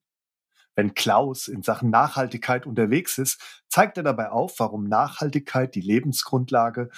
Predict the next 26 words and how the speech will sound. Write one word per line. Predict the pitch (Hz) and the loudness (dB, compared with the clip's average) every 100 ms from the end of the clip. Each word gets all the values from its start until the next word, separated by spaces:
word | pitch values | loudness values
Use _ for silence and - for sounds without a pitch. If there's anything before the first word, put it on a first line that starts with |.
| - _ | -20 _
für | 98 | 0
spätere | - - 208 170 156 | 2 2 0 0 -4
Generationen | 123 113 107 90 - 107 107 143 | -2 0 0 -2 0 2 4 2
ist | 190 - - - - - | 2 0 -4 -20 -10 2
und | 139 - | 2 4
wir | 127 | 0
uns | 131 120 | 0 -2
genau | 120 107 107 104 _ | 0 2 0 -2 _
jetzt | 98 143 254 - - _ | 2 2 2 -4 -12 _
Gedanken | - 110 98 - | -4 -2 -2 -4
darüber | 95 92 92 92 | -8 -8 -8 -6
machen | 92 104 | -6 -6
sollten. | 98 90 90 - _ _ _ _ _ - - _ | -12 -12 -16 -20 _ _ _ _ _ -20 -20 _
Klaus | - - 160 - | 2 4 4 2
hat | 110 - | -4 0
sehr | 156 175 | 2 2
eindrücklich | 127 156 - 113 107 - | 0 -4 -4 -8 -6 0
beschrieben, | - - 147 160 123 127 _ _ | 0 2 2 2 0 -2 _ _
was | 113 110 | 0 0
für | - 139 | 2 0
ihn | 147 147 156 _ _ - | 4 4 2 _ _ 2
nicht | 160 190 - - - | 6 6 2 -4 -4
gute | 113 107 | 0 0
Führung | 113 - 101 101 98 | 0 0 2 2 -2
bedeutet | 104 101 98 95 - - - - - _ _ | 0 2 2 0 -4 -8 -20 -20 -20 _ _
und | - 170 226 | 4 4 2